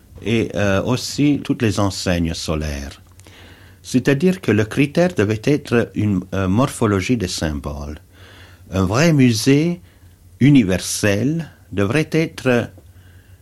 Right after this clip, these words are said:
un rapprochement et non une division des civilisations, selon le critère fondamental de,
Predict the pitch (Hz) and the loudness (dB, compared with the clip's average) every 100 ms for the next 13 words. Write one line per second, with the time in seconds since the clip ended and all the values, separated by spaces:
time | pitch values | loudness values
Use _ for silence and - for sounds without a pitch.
0 | - - - 107 107 101 92 160 185 120 | -20 -20 -10 -2 0 0 0 0 0 0
1 | 110 - 95 82 - 95 120 120 82 73 | -2 0 0 0 0 0 2 2 2 0
2 | 95 87 80 82 101 87 80 - 90 76 | 0 2 0 0 0 0 -2 -4 -4 -4
3 | 76 73 78 - - 95 120 175 - - | -6 -6 -8 -8 -6 -2 -2 -4 -10 -20
4 | - - - - - - - - 117 165 | -20 -20 -20 -20 -20 -20 -6 0 2 4
5 | 156 113 - 120 120 - 107 90 - 90 | 2 2 0 -4 -2 0 0 0 -2 -2
6 | 87 80 73 71 - 107 120 139 143 - | 0 -2 -6 -8 -6 -2 -2 -4 -6 -14
7 | - - - - - 87 110 117 | -20 -20 -20 -16 -8 0 2 2